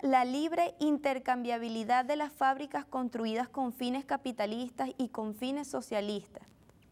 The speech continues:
y por ende el tranquilo funcionamiento de la producción sobre tal base materialmente neutral. Trata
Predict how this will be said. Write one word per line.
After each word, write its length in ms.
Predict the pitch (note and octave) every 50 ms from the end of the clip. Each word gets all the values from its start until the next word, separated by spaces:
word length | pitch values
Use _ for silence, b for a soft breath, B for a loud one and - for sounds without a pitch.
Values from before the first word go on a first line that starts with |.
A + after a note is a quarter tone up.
| _ _ _ _ B B B B B B B B B B
y 140 | - B3+ B3+
por 240 | - - B3 A#3+ B3
ende 420 | C4+ C4+ C4 B3 A#3 B3 B3+ B3 - -
el 200 | - A#3+ A#3+ A3+
tranquilo 600 | A#3 - A#3+ A#3 A3+ A3+ G#3+ - C4+ C#4+ D#4 E4+
funcionamiento 840 | E4 - E4+ D#4+ D4 - C#4 B3+ A#3+ A3+ A3+ A#3 A#3+ C4 C4+ - D#4
de 60 | D4
la 140 | D4 C4+ C4
producción 680 | - B3+ A#3+ A3+ G#3+ G#3 - - - C4 C4+ C#4+ D4+
sobre 360 | C#4+ - C#4+ B3+ A#3+ A3 A3 G#3
tal 260 | - G#3+ G#3+ A3 A3
base 360 | A3+ A#3 A3 G#3+ - - G3+
materialmente 800 | G#3 G#3 G#3+ G#3 A3 G#3 G#3+ G3+ G#3 A3+ A#3 B3 B3 B3 C#4 C4+
neutral. 580 | C4+ C4+ A#3+ G#3 G3+ G#3 G#3+ A3 G#3+ F#3 D#3 C3+ B B B B B B _ -
Trata 440 | C4 C4+ C#4+ D4 D#4 - F4+ E4+